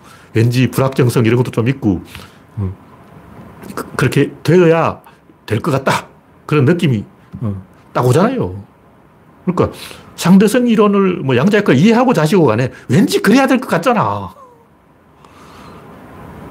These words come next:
입자냐 파동이냐 자꾸 그러는데 입자는 이 건드리면 반응을 하는데 파동은 반응을 안 해요. 건드리면 그냥 쑥 들어간다고. 근데 빛은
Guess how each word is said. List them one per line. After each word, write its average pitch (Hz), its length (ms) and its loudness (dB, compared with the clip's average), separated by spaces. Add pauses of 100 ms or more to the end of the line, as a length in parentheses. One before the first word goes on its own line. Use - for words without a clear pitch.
(640)
입자냐 214 300 2
파동이냐 180 360 2
자꾸 127 240 0
그러는데 131 420 2 (1300)
입자는 190 480 2 (260)
이 147 100 -2
건드리면 156 560 2 (560)
반응을 226 300 2
하는데 107 460 0 (120)
파동은 180 280 0
반응을 180 260 0
안 107 120 0
해요. 127 220 0
건드리면 151 480 0
그냥 135 220 0
쑥 - 220 -14
들어간다고. 135 640 0 (4000)
근데 170 180 4
빛은 220 340 0